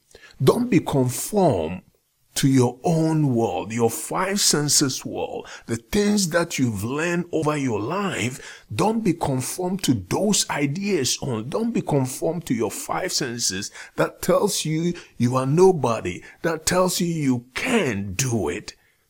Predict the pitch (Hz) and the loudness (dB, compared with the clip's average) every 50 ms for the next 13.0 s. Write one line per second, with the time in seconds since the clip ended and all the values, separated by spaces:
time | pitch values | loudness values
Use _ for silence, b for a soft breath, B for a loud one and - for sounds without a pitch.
0 | _ _ _ _ _ _ _ _ - 90 - - 156 185 180 180 175 151 139 131 | _ _ _ _ _ _ _ _ -12 -8 -2 0 2 2 4 4 4 4 4 4
1 | 131 - 123 117 107 107 - - - - 156 160 151 151 151 151 - 135 101 92 | 4 4 2 0 0 -2 -4 -8 -6 -4 -2 0 0 0 -2 2 2 2 2 0
2 | 92 - - 127 151 147 147 147 - - - 139 120 123 143 156 160 165 160 156 | -4 -6 -6 -4 0 0 0 0 0 -2 -4 -6 -6 -4 -4 -4 0 0 0 0
3 | - - 170 160 165 151 117 110 113 117 113 135 175 220 214 190 139 110 110 127 | 0 0 2 2 2 2 2 0 0 0 -2 -2 0 2 2 4 2 2 0 -4
4 | 135 135 - - 135 113 - - - - 175 165 175 180 165 B B B B B | -6 -6 -2 0 0 0 0 -4 -8 -8 -8 -4 -4 -4 -4 B B B B B
5 | _ - 165 156 151 147 131 113 110 107 123 156 185 180 151 120 104 104 104 - | _ 2 2 4 2 2 0 -2 -2 -2 -2 -2 -2 -2 -2 -2 -2 -4 -4 -4
6 | - - 185 196 196 190 185 151 - 117 104 - - - - - b b b b | -4 -2 0 0 0 0 0 -2 -2 -4 -6 -4 -4 -4 -6 -6 b b b b
7 | b b b b b b _ _ _ _ 113 107 113 113 113 143 196 233 226 214 | b b b b b b _ _ _ _ -6 -4 -4 -4 -4 0 4 4 4 4
8 | 185 139 - - - 135 120 95 - - - 123 123 - - 117 95 92 85 82 | 2 0 0 0 0 0 0 -2 0 0 -2 -4 -4 -2 -2 -2 -2 -2 -6 -10
9 | - - 78 73 - 87 82 78 - b b b b b b b b - 76 - | -6 -4 -2 -2 -2 -2 -4 -6 -6 b b b b b b b b -12 -2 2
10 | 147 180 185 185 165 131 127 127 - - 127 110 104 104 - - - - 160 156 | 4 4 4 4 4 4 4 2 2 0 0 0 0 -2 -4 -8 -4 0 0 2
11 | 151 151 160 151 - - 117 90 87 107 - - 185 180 165 165 170 170 170 - | 2 2 0 -2 0 0 0 0 0 -6 -4 -2 0 2 4 6 4 4 4 0
12 | - B B B B - 90 90 123 185 214 208 185 151 110 - - - - - | -4 B B B B -8 0 2 4 4 4 4 4 2 0 -2 -4 -10 -18 -20